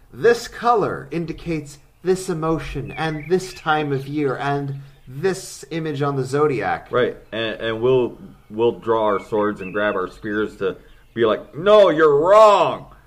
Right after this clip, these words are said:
Speaker 2: It means this." <laughs>
Speaker 1: And, and we don't tend to, we,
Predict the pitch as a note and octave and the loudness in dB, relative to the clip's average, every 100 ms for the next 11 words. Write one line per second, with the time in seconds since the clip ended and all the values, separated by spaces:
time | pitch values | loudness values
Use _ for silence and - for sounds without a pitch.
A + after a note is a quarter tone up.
0 | _ - E3+ D#3+ C3+ A2 G2+ C3 B3 A3+ | _ 0 0 0 -6 -6 -10 -4 2 2
1 | - - - - - - - - D3+ C#3 | 2 -4 -18 -20 -20 -20 -20 -8 -4 -2
2 | C3 D3 D#3 D3+ - C#3+ C#3 D3+ E3 D#3+ | -2 2 0 0 -2 0 0 2 2 0
3 | - D3 C#3 - - - - G2 G2 - | -2 -6 -6 -10 -16 -20 -14 -8 -8 -10
4 | - A2 G#2+ | -10 -8 -8